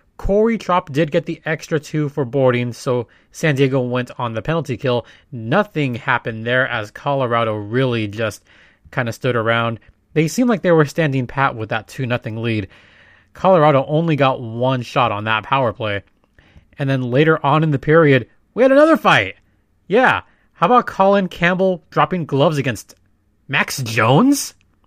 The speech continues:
Max Jones, who was just up with the Anaheim Ducks, just got sent down to San Diego. He got in a scrap with Colin Campbell. What was going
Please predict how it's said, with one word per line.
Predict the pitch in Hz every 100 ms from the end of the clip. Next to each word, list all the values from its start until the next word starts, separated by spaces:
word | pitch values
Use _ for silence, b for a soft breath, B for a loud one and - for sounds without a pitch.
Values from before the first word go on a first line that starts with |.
| _ _ _
Max | 160 240 247 -
Jones, | 175 156 226 170 104 90 b b
who | -
was | 202 190 135
just | 117 185 214 -
up | 202 -
with | 165
the | 160 -
Anaheim | 160 185 156 165 147
Ducks, | 127 151 - 139
just | 110 147 185 -
got | 165
sent | - - 170 139
down | 139 160 127 113 b b b
to | -
San | 139 165 160
Diego. | 131 160 147 127 113 b b b
He | _ 196 262
got | 254 185
in | 147
a |
scrap | 135 - 147 117 -
with | 120
Colin | - 160 151 131 113
Campbell. | - 165 117 98
What | 117 247
was | 147 113
going | 117 185 143